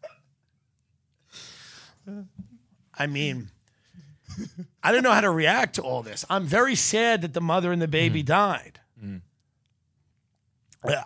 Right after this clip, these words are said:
Speaker 1: it's horrible. I think they should imprison the brother and then the other kid. But this guy isn't just good looking. I mean, he's insanely good looking.
Speaker 2: Mm.
Speaker 1: That's gotta count.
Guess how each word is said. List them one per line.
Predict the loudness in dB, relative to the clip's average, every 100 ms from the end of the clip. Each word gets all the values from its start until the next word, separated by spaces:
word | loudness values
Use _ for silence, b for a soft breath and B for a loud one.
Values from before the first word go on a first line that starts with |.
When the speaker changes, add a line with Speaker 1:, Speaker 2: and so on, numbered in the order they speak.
| -6
Speaker 1:
it's | -6 -4
horrible. | 2 4 4 0 -12 -20 _ _ _ _ _ _ _ _
I | -4 -2
think | -2 -2
they | 0
should | 0 -2
imprison | -4 -4 -2 0 -2
the |
brother | 0 2 2 0 -10 -20 _
and | -12 -8
then | -6 -4
the | -2
other | 0 -2
kid. | -6 -16 -20 -20 _ _ _ _ _ _ _ _ _ _ _ -6
But | -2 -2 -4 _ _ _ _ _ _ _ _ _ _ _ _ _ _ _ _
this | -4 0 0
guy | -2 2 6 6
isn't | 6 0 -4
just | -6 -4
good | -2
looking. | 0 -2 -4
I | -4
mean, | -4
he's | -4 -4
insanely | -4 -2 -2 0 0 0 -4
good | -6 -14
looking. | -14 -16 -6
Speaker 2:
Mm. | -2
Speaker 1:
That's | 0 2
gotta | 2 2
count. | 0 -2 -2 -4